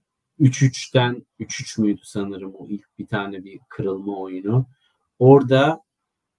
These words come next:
bir güç farkı ortaya çıktı. Brenda o saatten sonra şeye bağladı. "Eşlik ediyorum ben." Yani böyle kafasında o kazanma inancını,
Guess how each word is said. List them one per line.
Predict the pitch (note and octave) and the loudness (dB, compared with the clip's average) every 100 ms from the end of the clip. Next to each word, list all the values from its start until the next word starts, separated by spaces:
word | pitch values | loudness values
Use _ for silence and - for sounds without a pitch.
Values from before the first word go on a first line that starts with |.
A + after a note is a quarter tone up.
| _ _ _ - | _ _ _ -20
bir | A2 C3 C#3+ D3 - _ _ | 0 2 2 0 -12 _ _
güç | C3+ B2 D3+ - - | -4 0 0 -2 -6
farkı | C3+ A2+ A2+ - E3 F3+ - _ _ | 0 2 0 0 2 2 0 _ _
ortaya | B2 A2 - A#2 G#2 G#2 | 0 0 2 4 4 2
çıktı. | - - - - F3 D#3 | -10 -14 -12 -4 -4 -2
Brenda | C3+ A#2+ C3+ D3+ D#3+ D#3+ E3+ C3+ | -2 2 4 4 2 0 -2 2
o | D3+ D3 | 0 0
saatten | C#3+ C3 - C3+ B2+ | -2 -4 -4 -4 -4
sonra | - C#3 D#3 | -2 -2 -2
şeye | - D3 C#3 | 2 2 4
bağladı. | A#2+ G#2 F#2+ F2+ F#2 _ _ _ _ _ _ _ D3 | 2 -2 -4 -12 -16 _ _ _ _ _ _ _ 0
"Eşlik | D3 - E3+ | 2 0 2
ediyorum | D#3 C3+ A#2+ A2 G#2 | 4 6 4 2 -4
ben." | G2+ F#2+ _ _ _ _ | -8 -10 _ _ _ _
Yani | G#2 F#2+ - _ C3 | -18 -18 -20 _ -2
böyle | C3 C3 C3+ C3 _ _ _ _ | 0 2 0 -2 _ _ _ _
kafasında | C#3 B2 D#3 - E3 E3+ D#3+ | -4 0 0 0 -2 2 2
o | D3 | 2
kazanma | - C3 C#3+ C#3+ D#3+ | 2 0 2 0 0
inancını, | D3+ C#3+ C#3 C#3 C3 D3 E3 E3 | 0 -2 -2 -2 -4 -4 -4 -6